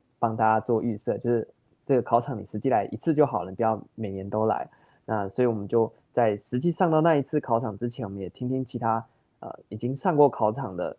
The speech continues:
考生的经验啊，尤其是上榜的经验呢，更是难能可贵。那究竟考场上面它要怎么样在实际的考试过程当中去调配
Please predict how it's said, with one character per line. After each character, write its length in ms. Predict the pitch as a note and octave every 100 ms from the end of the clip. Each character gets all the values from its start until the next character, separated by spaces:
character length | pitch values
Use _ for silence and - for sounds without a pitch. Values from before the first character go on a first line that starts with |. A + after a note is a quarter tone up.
| _ _ - -
考 180 | -
生 140 | F#2+ A#2
的 80 | A2
经 280 | - A#2+
验 160 | B2+ A2
啊， 80 | G2+
尤 120 | G#2+
其 200 | G#2 G2+
是 100 | A#2+
上 240 | A2+ D3 A2+
榜 140 | F2
的 100 | F#2+
经 220 | - A#2
验 100 | A2
呢， 160 | G#2 G2+ -
更 160 | A#2 G#2+
是 220 | - A2
难 260 | G2+ F#2+ G#2+
能 120 | G#2+
可 200 | - - -
贵。 160 | A#2+ - _ -
那 80 | D#3
究 140 | G#3
竟 120 | G3
考 200 | - C#3
场 200 | C#3+ G2+
上 160 | - B2+
面 200 | B2 - _ _
它 240 | - C3 -
要 120 | D3 C3+
怎 120 | A2
么 80 | A2+
样 160 | A#2
在 280 | B2 A2+ G#2
实 300 | - - A#2
际 160 | E3 D3
的 220 | A#2+ G2+
考 240 | - E2+
试 160 | - C#3+
过 200 | D#3+ C#3
程 220 | A#2 G#2+
当 180 | A2+ A#2
中 200 | A#2 A#2
去 160 | B2
调 240 | A#2 G#2+ G#2+
配 260 | E3 C3+